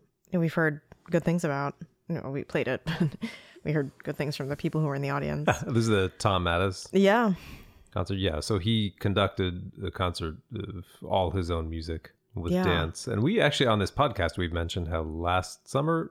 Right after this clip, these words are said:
Speaker 2: it was, I believe, that we played a
Speaker 1: Yeah.
Speaker 2: piece of his at the Bowl that seemed
Speaker 1: It was, that was challenging for the audience, I think.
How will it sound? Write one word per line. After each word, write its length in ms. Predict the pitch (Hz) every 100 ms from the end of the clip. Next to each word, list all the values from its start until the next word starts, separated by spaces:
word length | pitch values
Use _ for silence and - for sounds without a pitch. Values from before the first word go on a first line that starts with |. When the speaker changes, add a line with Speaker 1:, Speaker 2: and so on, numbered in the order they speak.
| _
Speaker 2:
it 140 | 135 139
was, 220 | 143 143
I 80 | 135
believe, 360 | 123 131 131
that 100 | 117
we 100 | 104
played 280 | 95 107 98
a 20 |
Speaker 1:
Yeah. 100 | 240
Speaker 2:
piece 140 | 285 98
of 80 | 85
his 220 | 98 82
at 220 | 98 101
the 80 | 95
Bowl 320 | 85 92 87
that 160 | 85 78
seemed 420 | - 87 85 -
Speaker 1:
It 140 | 226 208
was, 160 | 208
that 240 | - 226 208
was 140 | 202
challenging 560 | - 208 190 180 175 165
for 260 | 175 160
the 140 | 151 151
audience, 420 | 147 156 147 147
I 80 | 147
think. 340 | 139 131